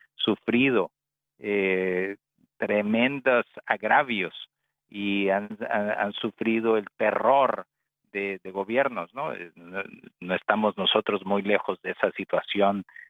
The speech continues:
eh, con personas que han salido de países comunistas, eh, todo lo que signific-, eh, lo que ha significado el, el, la masacre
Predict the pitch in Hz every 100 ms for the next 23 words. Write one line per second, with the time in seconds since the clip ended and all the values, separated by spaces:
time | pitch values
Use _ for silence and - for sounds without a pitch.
0 | _ - 95 92 - 95 92 90 - -
1 | - 101 - 104 92 - 95 101 101 92
2 | - 92 98 - 101 - 87 92 117 -
3 | - 90 - _ _ _ - 95 95 -
4 | 98 95 95 - 92 98 92 90 - 90
5 | - - 104 90 87 101 95 - 104 92
6 | - 92 95 98 101 95 - - _ -
7 | 98 95 92 92 92 95 92 87 85 -
8 | - 107 - - 98 85